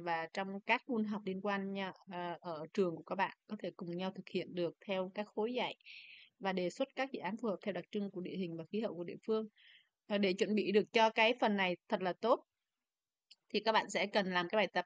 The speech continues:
này nhá. Và mình nghĩ rằng là cái bài tập này nó là tất cả những cái tâm huyết và những cái điều mà mình tin rằng tất cả các bạn ở đây chúng ta đều muốn con của mình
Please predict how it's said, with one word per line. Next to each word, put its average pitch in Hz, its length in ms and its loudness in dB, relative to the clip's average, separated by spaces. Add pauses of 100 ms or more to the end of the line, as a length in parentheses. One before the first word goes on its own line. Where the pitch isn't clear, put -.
này 170 160 0
nhá. 208 180 0 (400)
Và 175 160 -2
mình 180 160 -4
nghĩ - 180 -6
rằng 220 200 0
là 170 140 -2
cái 196 80 -4
bài 202 160 0
tập 180 100 -2 (120)
này 170 200 -2 (540)
nó 214 340 -2
là 233 240 0
tất - 160 -10
cả - 160 -6
những 208 260 -8
cái 202 220 0 (220)
tâm 220 180 2
huyết 240 200 4 (640)
và - 140 8
những 185 260 -6
cái 214 260 2
điều 180 360 2 (420)
mà 165 200 -2 (100)
mình 175 240 -2
tin 220 200 0
rằng 196 180 0
tất - 180 -10
cả - 140 -6
các 202 60 -2
bạn 214 160 -6
ở 185 80 -8
đây 185 220 -2
chúng 190 140 -6
ta 214 100 -2
đều 170 180 0
muốn 175 360 -4 (500)
con 240 280 6
của 185 100 -4 (120)
mình 156 220 -2